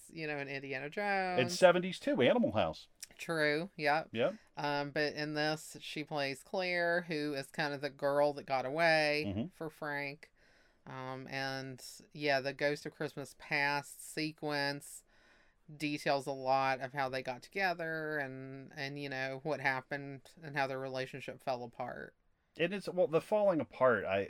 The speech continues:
Speaker 2: I mean, that's, you know,
Speaker 1: Well,
Speaker 2: but I
Speaker 1: nobody likes that part.
Speaker 2: No, but I, I mean, the part where they're together, how they got together, you know, she hit him with the door. <laughs> You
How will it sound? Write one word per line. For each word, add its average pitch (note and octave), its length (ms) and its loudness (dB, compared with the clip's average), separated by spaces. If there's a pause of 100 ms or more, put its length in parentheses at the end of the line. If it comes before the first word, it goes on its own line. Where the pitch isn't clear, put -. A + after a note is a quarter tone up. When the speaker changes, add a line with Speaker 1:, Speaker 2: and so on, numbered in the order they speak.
Speaker 2:
I G2+ 80 2
mean, G2 160 -4
that's, F#2+ 400 -4
you G2 100 -6
know, F2 200 -4 (160)
Speaker 1:
Well, C#3 160 -2
Speaker 2:
but C3+ 120 12
I C#3 60 12
Speaker 1:
nobody C#3 220 6
likes B2+ 240 -8
that D#3 180 0
part. B2+ 300 8
Speaker 2:
No, G#2 300 4 (220)
but C#3+ 120 12
I, D#3 200 10
I C#3 140 10
mean, C#3 160 0
the C3+ 80 0
part A3 380 0
where D3+ 100 0
they're D3 160 0
together, G2+ 580 4
how A#2 200 4
they G#2+ 140 2
got G2+ 360 2
together, D#2+ 600 -4 (280)
you A2+ 100 0
know, G#2 160 2
she B2 280 -2
hit B2 240 6
him A#2 100 6
with G#2 160 -4
the F#2+ 80 -6
door. E2+ 600 -4
<laughs> - 60 -20 (160)
You - 60 -14